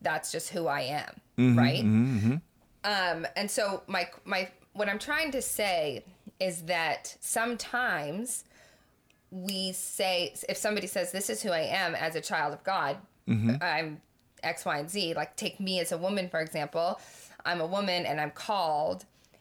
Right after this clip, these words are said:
Speaker 2: Mm-hmm.
Speaker 1: and gifted to preach and teach and write and things like that.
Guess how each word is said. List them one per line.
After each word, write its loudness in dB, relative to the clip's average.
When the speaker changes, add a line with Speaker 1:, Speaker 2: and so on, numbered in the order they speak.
Speaker 2:
Mm-hmm. 0
Speaker 1:
and -4
gifted -2
to -4
preach -4
and -4
teach -4
and -4
write 0
and -8
things -6
like -4
that. -2